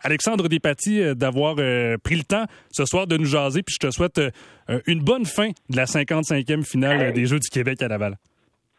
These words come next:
Speaker 2: Hey, merci beaucoup. Puis, euh, Kevin, bien, merci d'avoir pris le temps aussi, euh, de, de, de parler des Jeux, euh, avec nous. Puis, ouais, demain,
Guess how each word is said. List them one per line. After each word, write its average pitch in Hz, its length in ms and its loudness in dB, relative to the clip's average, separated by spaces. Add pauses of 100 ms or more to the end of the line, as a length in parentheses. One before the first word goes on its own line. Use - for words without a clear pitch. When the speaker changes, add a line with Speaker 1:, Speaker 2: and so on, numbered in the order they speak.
(300)
Speaker 2:
Hey, 139 300 4
merci 139 400 -6
beaucoup. 151 600 -2
Puis, 113 380 -2
euh, 110 420 2
Kevin, 131 360 -2
bien, 120 200 0
merci 113 280 -4
d'avoir 147 260 0
pris - 160 -4
le 131 80 -8
temps 147 260 -2
aussi, 131 440 -2
euh, 104 320 0
de, 101 200 -4
de, 107 140 -4
de 104 80 -4
parler 107 400 -4
des 107 260 -4
Jeux, 120 280 0
euh, 95 100 2 (460)
avec 98 260 -4
nous. 110 200 -2
Puis, 87 500 -6 (160)
ouais, 117 160 0 (160)
demain, 117 260 0